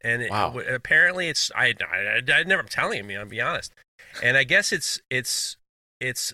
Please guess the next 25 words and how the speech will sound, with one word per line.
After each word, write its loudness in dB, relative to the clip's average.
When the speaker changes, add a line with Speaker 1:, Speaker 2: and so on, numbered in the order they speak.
Speaker 1:
I 2
guess -2
in -6
the -2
bodegas 0
at 0
late -2
at -8
night, -2
they -8
would -8
take -6
these -12
frozen -6
hamburgers -6
and -12
put -8
'em -6
on -8
the -12
plancha -8
and -14
chop -4
'em -12
up -12